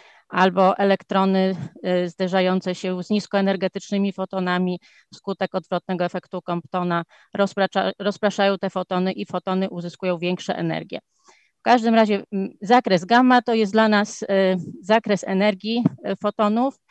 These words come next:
y, w okolicy ponad, y, sto kiloelektronowoltów lub też długości fali, które są odwrotnie skorelowane z energią fotonu, y, takie, że to już jest rzeczywiście rzędu rozmiaru jądra atomowego.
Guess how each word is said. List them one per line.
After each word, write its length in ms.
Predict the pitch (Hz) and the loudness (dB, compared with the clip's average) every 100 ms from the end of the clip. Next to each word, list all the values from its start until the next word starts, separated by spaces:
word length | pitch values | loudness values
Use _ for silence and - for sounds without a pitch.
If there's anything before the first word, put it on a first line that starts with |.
| _ _ _ _ - | _ _ _ _ 0
y, 40 | 202 208 208 - _ _ _ - | 4 6 4 -2 _ _ _ -8
w 100 | 202 | 0
okolicy 720 | 214 - 202 220 - 220 214 - | 2 2 0 0 -2 0 0 0
ponad, 320 | 214 208 190 - - - 185 185 | 0 2 0 -4 -8 -4 -4 -4
y, 40 | |
sto 380 | - - 196 190 | -8 0 0 0
kiloelektronowoltów 1200 | - 202 185 185 - 180 170 170 170 - 262 214 | -2 0 2 0 -2 -4 0 0 0 -2 -6 -2
lub 220 | 233 - | -4 0
też 360 | 247 240 - - - | -2 -2 -6 -18 -12
długości 420 | 220 233 220 - | -2 0 0 -4
fali, 360 | - 196 208 233 | 0 2 2 -2
które 380 | - 208 190 185 | -8 -4 -2 -2
są 300 | - 170 170 | -4 -8 -8
odwrotnie 640 | - 175 170 170 - 156 160 - 269 185 | -8 -8 -6 -6 -6 -8 -8 -12 -12 -12
skorelowane 640 | - 165 165 160 160 160 | -10 -8 -8 -8 -8 -8
z 40 | 156 | -6
energią 360 | 165 - 170 | -8 -8 -12
fotonu, 460 | - 175 247 277 277 - _ _ _ _ _ - | -14 -6 -2 0 -2 -6 _ _ _ _ _ 0
y, 200 | 190 190 | 2 2
takie, 340 | - 254 254 214 | 2 2 2 0
że 180 | 208 208 | 0 0
to 140 | 202 | -2
już 260 | 196 202 190 | -4 -4 -6
jest 160 | 180 | -6
rzeczywiście 600 | 175 156 185 180 190 180 156 - | -8 -12 -14 -8 -2 -2 -4 -10
rzędu 340 | 170 180 180 | -4 -4 -2
rozmiaru 360 | 170 185 175 175 | -6 -4 -4 -4
jądra 260 | 170 165 | -4 -4
atomowego. 540 | 160 - 160 151 - | -4 -4 -8 -8 -12